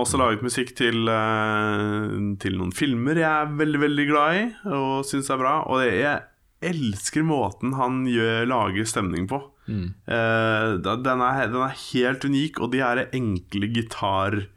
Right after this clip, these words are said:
Speaker 1: eh, sekvensene han bruker er helt fantastiske. De, de, de bare, de klarer å liksom bare ta tak i deg og g-, gjøre et eller annet med deg.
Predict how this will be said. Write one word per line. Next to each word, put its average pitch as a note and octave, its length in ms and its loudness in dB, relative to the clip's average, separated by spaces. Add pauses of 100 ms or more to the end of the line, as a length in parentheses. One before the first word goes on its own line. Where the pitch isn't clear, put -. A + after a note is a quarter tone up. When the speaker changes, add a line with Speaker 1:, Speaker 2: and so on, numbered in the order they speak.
(540)
Speaker 1:
eh, G#2+ 300 -2
sekvensene A2 640 -4
han A#2+ 160 -2
bruker A#2 500 0
er A#2 320 -2
helt B2+ 680 -4
fantastiske. C#3+ 840 -6 (720)
De, B2 100 4 (400)
de, B2+ 180 0 (280)
de B2+ 120 0
bare, A#2+ 280 2 (1500)
de A2+ 160 -2
klarer A2+ 360 2
å B2 40 2
liksom A#2+ 440 -2
bare A2 260 0 (360)
ta A#2 360 0
tak F#2 460 -4
i A#2 40 0
deg B2+ 240 0
og A#2+ 200 0 (580)
g-, D2 240 -6 (560)
gjøre A#2+ 480 2
et G#2 180 -2
eller A#2+ 140 -2
annet A#2 160 -2
med F#2+ 100 2
deg. C3 180 -2